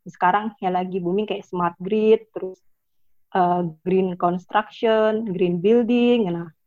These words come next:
itu juga masuk green job. Nah, ada lagi juga transportasi, nah itu juga masuk green job.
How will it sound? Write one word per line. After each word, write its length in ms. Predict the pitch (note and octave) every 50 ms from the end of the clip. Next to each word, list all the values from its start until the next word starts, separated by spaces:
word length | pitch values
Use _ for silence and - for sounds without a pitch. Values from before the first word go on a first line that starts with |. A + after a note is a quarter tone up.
| _ _ _ _ _ G3
itu 120 | - A#3
juga 200 | A3+ G#3+ F#3+ G3
masuk 240 | G3 F#3+ - G#3 G3
green 200 | A3+ A#3+ A#3+ A#3
job. 240 | A#3+ A3+ A3 A3 A3 - _ _ _ _ _ _ _ G#3
Nah, 160 | G3 F#3 F#3
ada 160 | F#3+ F#3 F#3
lagi 240 | F3+ F#3 G3 B3+ A#3+
juga 320 | A#3 G#3 F3+ G3+ F#3+ F#3
transportasi, 1040 | - G3 F#3+ F#3+ - - - F3+ F#3 F3+ F3+ F3+ - _ A3 G3+ F3+ E3+ D#3+ - -
nah 80 | E3+ F3+
itu 100 | F3+ A#3+ A3
juga 160 | G#3 F#3+ F#3+
masuk 320 | F#3 F#3 F#3 - G#3+ F#3+ F3+
green 180 | F#3+ G#3+ A3
job. 240 | G3+ G3 F#3+ F#3